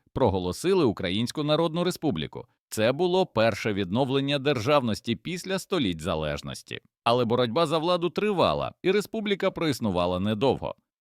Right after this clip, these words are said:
Після цього українські землі знову були поділені.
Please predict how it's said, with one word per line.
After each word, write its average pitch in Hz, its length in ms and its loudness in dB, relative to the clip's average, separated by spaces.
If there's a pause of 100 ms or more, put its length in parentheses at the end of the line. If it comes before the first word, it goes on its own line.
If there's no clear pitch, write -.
Після 208 320 -2
цього 78 340 -2
українські 156 580 -2
землі 107 380 0
знову 127 400 0
були 92 280 0
поділені. 82 680 -4